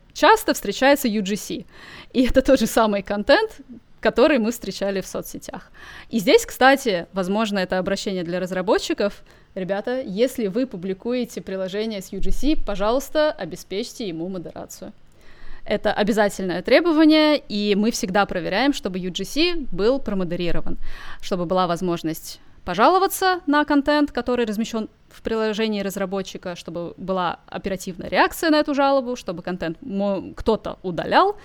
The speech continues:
чистил, откатывал, блокировал пользователя и делал хоть что-то с непотребным контентом, который могут размещать юзеры. Слушай, сейчас, если честно, у нас нет эксплицитного правила, которое заставляет это делать, но,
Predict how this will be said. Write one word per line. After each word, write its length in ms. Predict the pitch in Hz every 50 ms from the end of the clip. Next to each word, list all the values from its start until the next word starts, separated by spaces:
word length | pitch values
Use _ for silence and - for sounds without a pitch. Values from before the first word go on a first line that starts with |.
| - - - - - -
чистил, 480 | - 285 349 - - - 349 349 320 -
откатывал, 540 | 214 - - - 294 320 - 302 285 302 277
блокировал 680 | 226 180 156 175 202 196 - 208 196 190 180 185 175
пользователя 600 | 180 214 262 339 330 311 311 302 262 - 254 226
и 180 | - 202 190
делал 380 | 170 156 208 262 302 302 302 294 - _ _
хоть 200 | - - 220 208
что-то 580 | - - - 247 330 349 - 339 330 330 320 311
с 400 | - - - - 220 247 254 247
непотребным 460 | 226 196 - 202 - 202 196 190 170
контентом, 360 | - - - - 302 370 370 302
который 300 | - 180 - 208 190 175
могут 260 | 190 262 262 262 -
размещать 460 | 170 - 156 - - 208 - - -
юзеры. 360 | - 170 170 160 160 151 156 - - - - -
Слушай, 320 | - - 392 381 - 302
сейчас, 540 | 254 - 269 - - 277 311 466 480 - -
если 220 | 262 254 - 269 240
честно, 320 | - 277 269 - - 247
у 20 |
нас 160 | 226 226 220 -
нет 160 | 254 233 208
эксплицитного 560 | 190 - - 226 220 - 247 - - 196 180
правила, 380 | 180 - 190 190 180 165 170 165
которое 380 | - 170 - 185 175 175 175
заставляет 600 | 160 180 - - 208 190 196 196 185 180 190 -
это 400 | 185 185 - 180 180 170 - - -
делать, 520 | 185 175 202 208 226 294 440 453 - - - - - - - - - -
но, 500 | 214 226 247 254 254 247 233 214 202